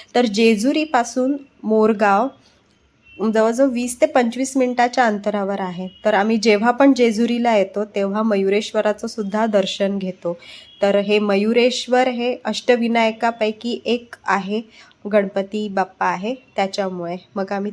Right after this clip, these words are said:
तिथून दर्शन घेऊन आम्ही, अ, जेवायला आलो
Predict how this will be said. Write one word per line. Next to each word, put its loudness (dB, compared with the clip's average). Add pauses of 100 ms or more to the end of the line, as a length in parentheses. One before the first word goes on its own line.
तिथून -4
दर्शन 0
घेऊन -4
आम्ही, -2 (400)
अ, 0 (400)
जेवायला 2
आलो 0